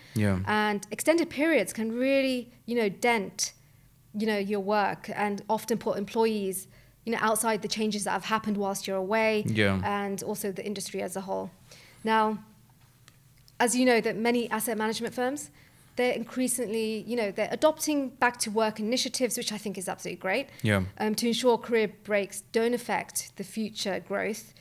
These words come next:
Speaker 2: But as you know, there's still challenges in this. So at the moment, what Citywire are doing is taking into account extended leave.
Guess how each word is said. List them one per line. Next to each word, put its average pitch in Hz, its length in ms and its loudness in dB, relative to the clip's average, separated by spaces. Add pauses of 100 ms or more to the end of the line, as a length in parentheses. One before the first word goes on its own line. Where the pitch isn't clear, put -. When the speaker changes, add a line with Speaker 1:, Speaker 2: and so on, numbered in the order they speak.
(440)
Speaker 2:
But 226 280 2
as 233 180 0
you 220 80 0
know, 202 160 2
there's 208 220 2
still 202 180 0
challenges 185 500 -4
in 190 100 -6
this. - 340 -10 (400)
So 285 120 4
at 285 80 4
the 311 60 6
moment, 294 260 6
what 262 120 4
Citywire 277 480 6
are - 20 2
doing 202 560 2
is 214 240 0
taking 254 460 2
into 233 260 2
account 214 640 -2 (280)
extended 226 600 2
leave. - 400 -12